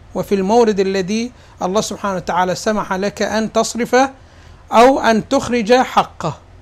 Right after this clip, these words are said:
السلبية الثالثة هي أنه إذا كان صرفك إلى المال واشتغالك بالمال كله من الناحية الشرعية جائز شرعًا، يبقى أنه يشغلك عن ذكر الله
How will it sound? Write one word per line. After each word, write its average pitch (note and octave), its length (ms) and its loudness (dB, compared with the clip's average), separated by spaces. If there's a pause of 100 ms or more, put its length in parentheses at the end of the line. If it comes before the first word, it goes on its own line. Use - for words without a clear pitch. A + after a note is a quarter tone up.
(800)
السلبية A3 520 2
الثالثة A#3 800 4 (1300)
هي G3+ 260 4
أنه G#3+ 540 0 (460)
إذا F#3+ 240 2
كان F3+ 440 0 (400)
صرفك A3 480 2
إلى G3 120 2
المال F3 420 -2
واشتغالك G3+ 640 0
بالمال F#3+ 380 -4
كله G#3 400 -2 (420)
من F#3+ 80 -2
الناحية G3 400 0
الشرعية F#3+ 720 -2 (420)
جائز A3 460 4
شرعًا، A#3+ 480 4 (400)
يبقى A3 460 4
أنه G3 320 -2
يشغلك G#3+ 580 0
عن F#3 240 0
ذكر G#3+ 280 -4
الله F#3+ 400 0